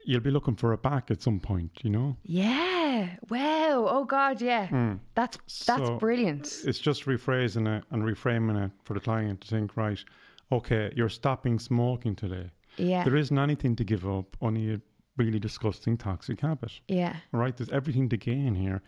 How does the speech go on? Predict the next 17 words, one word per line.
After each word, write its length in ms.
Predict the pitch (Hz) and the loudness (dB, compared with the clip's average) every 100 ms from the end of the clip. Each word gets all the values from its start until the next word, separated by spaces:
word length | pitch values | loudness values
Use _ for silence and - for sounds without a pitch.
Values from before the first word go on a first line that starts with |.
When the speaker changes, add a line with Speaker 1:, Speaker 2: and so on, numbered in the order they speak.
| - _ _ | -18 _ _
Speaker 1:
You're 160 | 135 127 | 0 2
gonna 180 | 120 | 2
leave 280 | 117 117 113 - | 2 0 -2 -2
here 320 | 98 101 104 _ _ _ _ _ | -2 -2 -6 _ _ _ _ _
with 100 | 110 | -10
freedom. 420 | - 120 101 87 - _ 120 | 0 0 0 -4 -10 _ -2
You 60 | |
know, 60 | 113 | 0
I 80 | 120 | 2
don't 200 | 156 156 | 2 0
even 220 | 143 127 | 0 0
actually 300 | 123 - 117 | 0 -2 0
like 220 | 120 110 | 0 0
using 220 | 120 110 110 | -2 0 -2
the 80 | |
term 260 | 104 113 101 | 0 -2 -2
smoker 560 | - 117 123 123 107 | -2 0 0 -2 -4